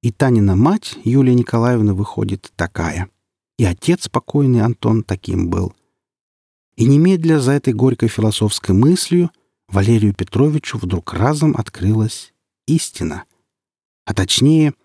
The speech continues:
он словно бы увидел в стереоскопическом кино, что и как происходило на далёком от него острове Антигуа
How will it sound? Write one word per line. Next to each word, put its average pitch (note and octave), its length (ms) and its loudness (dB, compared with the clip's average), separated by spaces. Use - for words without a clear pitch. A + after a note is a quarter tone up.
он G#2 140 2
словно C#3 400 2
бы A#2 120 0
увидел A2+ 480 0
в - 80 -6
стереоскопическом - 1120 -4
кино, - 440 0
что - 580 -2
и G#2 100 0
как - 340 -8
происходило G2+ 640 -2
на F#2+ 160 0
далёком F#2+ 520 -2
от - 140 -4
него G2+ 240 -2
острове F#2 580 -4
Антигуа D3 680 -2